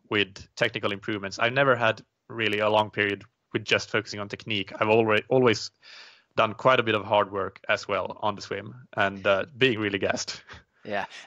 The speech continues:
Speaker 2: the runner's mindset right there, isn't it? Must work really hard. <laughs>
Speaker 1: Yeah, yeah, yeah. <laughs> And
Speaker 2: So how
Speaker 1: and
Speaker 2: did your, how did your progression work across the years then? Can you roughly remember?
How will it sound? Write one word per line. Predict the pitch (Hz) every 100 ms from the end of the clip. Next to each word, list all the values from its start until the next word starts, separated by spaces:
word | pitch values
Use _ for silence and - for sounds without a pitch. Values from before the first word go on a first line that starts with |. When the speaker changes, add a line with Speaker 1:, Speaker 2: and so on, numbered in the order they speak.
| -
Speaker 2:
the | 156
runner's | 175 170 143
mindset | 147 147 - 120 131
right | 120 113
there, | 120 120
isn't | 123 123
it? | 107 -
Must | 143 147 -
work | 147 131 -
really | 143 131
hard. | 131 117 117 -
<laughs> | -
Speaker 1:
Yeah, | -
yeah, | 208 117 - - - 185
yeah. | 190 180 175 151 160
<laughs> | - _ _ - - - - -
And | 151
Speaker 2:
So | -
how | 196
Speaker 1:
and | 240
Speaker 2:
did | 240 -
your, | 226 214
how | - 233
did | 214 196
your |
progression | - 180 185 - 175
work | 170 160 -
across | - 170 -
the | 156
years | 160 165 135
then? | 107
Can | - 135
you | 139
roughly | 147 139 - 139
remember? | 139 143 135 107 87